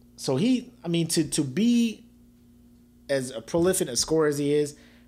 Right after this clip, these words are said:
probably one of the best gifted passers I've seen. Uh, steals, let's see where he's at with steals. Uh, number thirteen all-time steals. Um, all-time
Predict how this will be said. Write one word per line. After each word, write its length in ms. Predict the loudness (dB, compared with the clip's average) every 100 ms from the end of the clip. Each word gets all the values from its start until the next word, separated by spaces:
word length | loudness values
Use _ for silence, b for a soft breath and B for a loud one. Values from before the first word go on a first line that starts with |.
| -10
probably 260 | -2 0 2
one 140 | 2
of 100 | 2
the 60 | 0
best 360 | 2 0 0
gifted 340 | -2 -2 -2 -2
passers 440 | -2 -2 -4 -8
I've 240 | -6 -6 -4
seen. 520 | -6 -6 -6 -8 -12 B B B -8
Uh, 320 | -4 -2 -4
steals, 640 | -6 -6 0 2 2 2 0
let's 160 | -2
see 120 | -2
where 140 | -2 0
he's 180 | 0 -2
at 160 | -4
with 140 | -6 -10
steals. 640 | -4 -2 0 0 -4 -10 B B B B B
Uh, 220 | -6 -4 -4
number 260 | -2 0 0
thirteen 580 | 2 0 0 -4 -4
all-time 600 | -6 -6 -6 -6 -6 -8 -6
steals. 640 | -4 0 2 2 0 -4 B B B B -16 -8
Um, 380 | -6 -6 -10 -18 -20 -20 -20 -20 -20 -20 -10
all-time 720 | -4 -2 -2 0 0 -2 -4